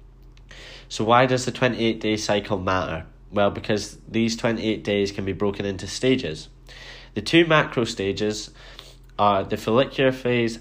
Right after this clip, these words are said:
and the luteal phase. The follicular phase being the first fourteen days and the luteal phase being the last fourteen days. Now, there isn't a one-size-fits-all ap-, approach in labelling a good and a bad side, okay?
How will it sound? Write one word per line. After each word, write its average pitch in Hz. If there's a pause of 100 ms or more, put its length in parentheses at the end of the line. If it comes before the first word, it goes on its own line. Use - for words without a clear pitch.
and 107
the 101
luteal 104
phase. 85 (180)
The 104
follicular 135
phase 127
being 113
the 113
first 139
fourteen 135
days 101 (240)
and 101
the 104
luteal 107
phase 98
being 98
the 95
last 95
fourteen 98
days. 80 (760)
Now, 113
there 117
isn't 147
a 127
one-size-fits-all 123
ap-, 104 (500)
approach 104
in 101
labelling 104
a 82
good 113
and -
a 104
bad 92
side, 87
okay? 113